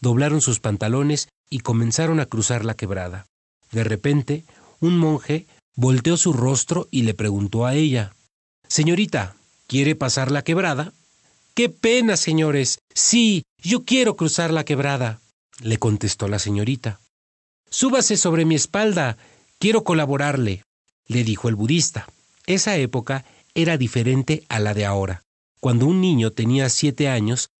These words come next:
debía sentarse aparte. Como él era un monje,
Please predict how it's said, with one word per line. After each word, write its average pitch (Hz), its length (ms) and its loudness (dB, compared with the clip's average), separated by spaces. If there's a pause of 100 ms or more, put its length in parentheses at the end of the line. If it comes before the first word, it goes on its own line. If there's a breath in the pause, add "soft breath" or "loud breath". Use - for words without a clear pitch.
(120)
debía 131 380 0
sentarse 104 640 -2
aparte. 117 520 -6 (320)
Como 147 320 2
él 131 320 0 (100)
era 156 240 0
un 175 160 0
monje, 139 520 0